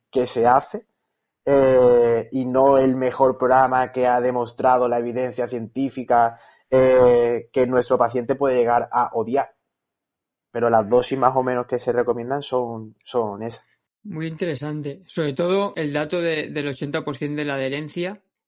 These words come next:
Speaker 2: que con respecto a eso
Speaker 1: Ochenta y cinco.
Speaker 2: Bueno, los ochenta y cinco. Me parece bastante alto y con respecto a eso te lanzo la siguiente pregunta.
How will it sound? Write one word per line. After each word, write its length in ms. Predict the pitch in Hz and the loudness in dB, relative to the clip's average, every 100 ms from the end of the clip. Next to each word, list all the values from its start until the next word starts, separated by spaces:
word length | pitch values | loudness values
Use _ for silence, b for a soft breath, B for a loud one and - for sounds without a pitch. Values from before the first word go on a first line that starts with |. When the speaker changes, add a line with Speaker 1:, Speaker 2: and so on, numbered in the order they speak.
| _ _ | _ _
Speaker 2:
que 120 | 156 | -8
con 180 | 139 139 | -6 -6
respecto 420 | 135 - 151 - | -8 -8 -10 -6
a 60 | 147 | -4
eso 160 | 147 160 | 0 0
Speaker 1:
Ochenta 160 | 170 | 2
y 40 | 147 | 0
cinco. 480 | 170 151 113 117 _ | 0 -2 -6 -8 _
Speaker 2:
Bueno, 200 | 143 131 | -10 -8
los 100 | 127 | -8
ochenta 320 | 127 135 131 | -8 -6 -6
y 80 | 127 | -8
cinco. 480 | 123 143 139 - - 170 | -8 -8 -8 -12 -16 -16
Me 240 | 151 135 | -12 -10
parece 280 | 135 131 151 | -8 -8 -6
bastante 520 | 147 131 156 151 143 | -8 -8 -10 -8 -6
alto 240 | 147 151 | -6 -6
y 80 | 175 | -6
con 160 | 151 147 | -6 -8
respecto 420 | 127 156 147 160 | -10 -10 -8 -8
a 100 | 143 | -6
eso 300 | 147 170 175 b b b | -6 -8 -10 b b b
te 100 | 165 | -8
lanzo 240 | 160 151 | -8 -8
la 100 | 151 | -8
siguiente 380 | 135 143 139 131 | -8 -8 -8 -10
pregunta. 560 | 127 131 147 143 131 | -8 -8 -8 -10 -14